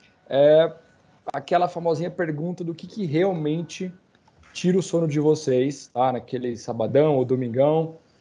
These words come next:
onde vocês estão ali, "Puta, legal, novamente com a semana entrando. É, será que nós estamos seguros com isso?" Ou quando vocês veem algum ataque acontecendo em outro segmento, o que, que é que realmente mexe com vocês?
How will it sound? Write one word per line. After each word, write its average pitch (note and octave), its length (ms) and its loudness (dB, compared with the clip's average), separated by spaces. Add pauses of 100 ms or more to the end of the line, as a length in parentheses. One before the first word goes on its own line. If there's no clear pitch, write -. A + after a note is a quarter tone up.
(240)
onde B2+ 200 -8
vocês C3 100 -4
estão C#3 220 -2
ali, C#3 120 2
"Puta, D3 240 0
legal, C#3 460 2
novamente C3 420 -2
com C3+ 80 -10
a B2+ 40 -8
semana C#3 280 -2
entrando. D#3+ 440 2 (600)
É, A#2+ 760 2
será D3+ 260 0
que D#3+ 120 -4
nós D#3 160 0
estamos D#3 320 -2
seguros D3+ 260 0
com C#3+ 160 -4
isso?" E3+ 380 0
Ou D3+ 40 4
quando D#3+ 220 2
vocês D#3 260 0
veem D3+ 140 4
algum D3+ 180 2
ataque C#3+ 320 0
acontecendo C#3+ 440 -2
em D3 100 0
outro E3 180 0
segmento, D#3 600 -2
o D#3 80 -6 (460)
que, F3 100 -12
que F#3 100 0
é G3+ 40 4
que - 160 -2
realmente E3+ 580 0
mexe D#3+ 380 -2
com E3+ 160 -6
vocês? D3 580 -2